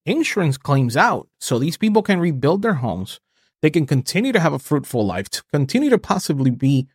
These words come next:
actually gainfully employed to raise their families,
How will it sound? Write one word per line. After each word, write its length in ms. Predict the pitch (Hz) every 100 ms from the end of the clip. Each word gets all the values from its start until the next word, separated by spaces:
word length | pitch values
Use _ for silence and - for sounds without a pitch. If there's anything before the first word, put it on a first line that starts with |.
| _ _ _ _ _ _ _
actually 720 | 156 190 - 214 202 190 185 -
gainfully 640 | 139 147 196 185 185 175 139
employed 720 | 123 - - 151 196 123 104
to 180 | - 135
raise 440 | 107 117 220 208
their 120 | 180
families, 840 | 143 - 170 285 233 107 95 -